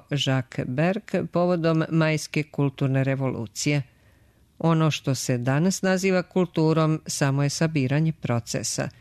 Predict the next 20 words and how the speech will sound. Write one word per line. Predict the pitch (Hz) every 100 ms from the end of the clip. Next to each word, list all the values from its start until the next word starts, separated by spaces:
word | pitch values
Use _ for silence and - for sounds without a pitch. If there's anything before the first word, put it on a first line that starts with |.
| - -
različitih | 160 160 151 147 - 127 123 -
stupnjeva, | - 170 - 170 147
različitih | 131 131 127 120 123 - 117
kategorija, | - 127 - 123 143 156 156 156 147 _ _ -
različitih | 143 123 120 123 - - 143 - -
nivoa, | 160 156 139 120 139 180 _ _ - _ -
koji | 190 165
svi | - 247
u | 202
stvari | - 139 180 180
sve | - 127
više | 151 196 175
poprimaju | - 170 170 175 175 165
potpuno | 143 180 190 - 180 165
subjektivno, | - 131 135 143 - 175 180 190 - _ _ -
čak | - 175 - 156
i | 151 147 -
estetičko, | 160 147 - 120 - 120 - 160 156 _ -
pa | 196
čak | - 151 151